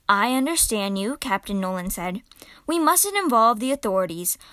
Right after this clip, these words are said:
must operate in secret as much as possible." "That's all right, Rennie. I'll do whatever's necessary. You probably don't know this, but I owe Nicholas my life. So tell me again, what exactly" He was interrupted by a knock at the door. "Captain, are you in there?"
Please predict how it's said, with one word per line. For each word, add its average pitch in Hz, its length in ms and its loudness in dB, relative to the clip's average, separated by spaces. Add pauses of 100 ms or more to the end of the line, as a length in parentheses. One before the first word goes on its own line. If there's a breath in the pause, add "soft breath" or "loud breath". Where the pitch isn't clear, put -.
must 262 340 2
operate 190 360 2
in 214 100 -4
secret 214 340 -2
as 185 140 -2
much 226 320 -2
as 170 80 -4
possible." 160 520 -8 (520 soft breath)
"That's 370 240 2
all 226 120 4
right, 190 200 2
Rennie. 220 380 -2
I'll 320 160 2
do 220 120 0
whatever's 202 400 2
necessary. 202 640 -2 (300 soft breath)
You 339 120 0
probably 392 340 4
don't 196 200 0
know 247 180 2
this, - 240 -2
but - 120 -4
I 269 160 2
owe 269 80 2
Nicholas 220 420 -2
my 254 140 0
life. 247 400 -2 (280 loud breath)
So 359 140 0
tell 370 240 0
me 370 120 -2
again, 185 360 -6 (260 soft breath)
what 427 180 0
exactly" 339 600 0 (800)
He - 160 -4
was 285 280 0
interrupted 262 440 0
by 233 140 0
a 233 60 -2
knock 185 260 -4
at 190 100 -8
the 220 60 -4
door. 202 340 -2 (440 soft breath)
"Captain, 320 440 2
are 226 100 2
you 277 140 0
in 349 120 -2
there?" 415 260 0